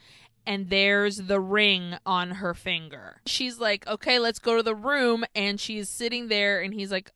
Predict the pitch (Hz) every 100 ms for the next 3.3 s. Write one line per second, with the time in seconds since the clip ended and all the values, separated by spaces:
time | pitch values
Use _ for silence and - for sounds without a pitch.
0 | - - 208 240 262 - 247 220 233 -
1 | 214 262 220 214 202 190 214 285 226 214
2 | 214 262 - - - 466 - 370 254 247
3 | - 214 220